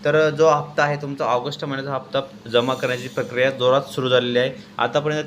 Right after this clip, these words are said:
तेरा हप्त्यांचे पैसे लाभार्थ्यांना मिळालेले आहेत आणि चौदाव्या हप्त्याचं वितरण सुरू झालेले आहे. राज्यातील लाखो महिलांना दिलासा मिळालेला आहे. बघा,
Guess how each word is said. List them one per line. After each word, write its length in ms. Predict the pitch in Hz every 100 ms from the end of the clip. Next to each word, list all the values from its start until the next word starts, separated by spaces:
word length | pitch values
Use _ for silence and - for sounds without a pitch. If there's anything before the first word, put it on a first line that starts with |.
| 151
तेरा 200 | 143 156
हप्त्यांचे 420 | 151 147 139 139
पैसे 380 | 139 131 - 135
लाभार्थ्यांना 680 | 123 127 120 135 127 135
मिळालेले 400 | 143 120 120 123
आहेत 220 | 131 131 127 - - - -
आणि 200 | 120 151
चौदाव्या 480 | 143 147 143 151 160
हप्त्याचं 540 | 156 - 147 147 156
वितरण 360 | 143 135 143 147
सुरू 240 | 147 139
झालेले 320 | 135 127 131
आहे. 80 | 143
राज्यातील 500 | 135 120 123 131 139
लाखो 280 | 127 123 -
महिलांना 360 | 139 131 127 131
दिलासा 420 | 127 123 120 139
मिळालेला 400 | 135 120 117 117
आहे. 80 | 107
बघा, 260 | 107 101